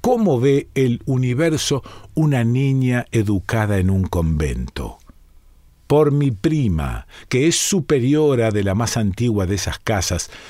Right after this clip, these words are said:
tengo un cierto conocimiento de lo que ocurre en ellas.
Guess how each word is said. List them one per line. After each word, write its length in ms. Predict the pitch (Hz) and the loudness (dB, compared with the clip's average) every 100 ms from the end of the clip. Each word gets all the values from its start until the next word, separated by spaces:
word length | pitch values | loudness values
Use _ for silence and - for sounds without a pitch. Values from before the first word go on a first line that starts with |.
| - - | -20 -8
tengo 280 | - 170 180 | 0 2 4
un 180 | 170 143 | 4 2
cierto 560 | - 135 139 127 - 113 | 0 2 0 0 -4 0
conocimiento 1040 | 117 107 101 - 107 127 123 82 73 85 | 2 2 0 0 2 2 2 0 0 0
de 100 | 82 | 0
lo 160 | 85 78 | 0 0
que 140 | 82 | -2
ocurre 600 | 78 78 123 90 71 71 | -2 -2 -2 0 -2 -2
en 100 | 85 | 0
ellas. 640 | 123 64 58 55 - - | 0 -2 -6 -8 -10 -12